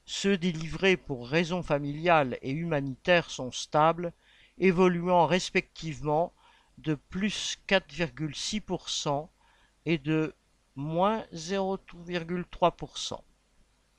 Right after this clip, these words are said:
Changer de lieu pour trouver un salaire a toujours fait partie de la condition des travailleurs, que ce soit à l'intérieur de son pays d'origine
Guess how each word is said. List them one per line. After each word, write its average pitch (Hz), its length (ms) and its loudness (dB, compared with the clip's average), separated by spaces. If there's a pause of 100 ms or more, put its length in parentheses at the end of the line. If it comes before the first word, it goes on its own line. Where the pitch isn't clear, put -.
(640)
Changer 220 380 2
de 214 140 4
lieu 214 280 2
pour 147 200 -6
trouver 185 300 0
un 180 120 4
salaire 180 480 4
a 151 100 4
toujours 208 440 -8
fait 190 140 0
partie 170 400 -2
de 156 100 -2
la 139 100 2
condition 180 580 -4
des 156 120 -4
travailleurs, 139 680 -2 (420)
que 160 100 -2
ce 160 160 -2
soit 165 260 2
à 143 80 2
l'intérieur 170 540 2
de 143 100 -2
son 143 240 -4
pays 160 260 -4
d'origine 147 680 -4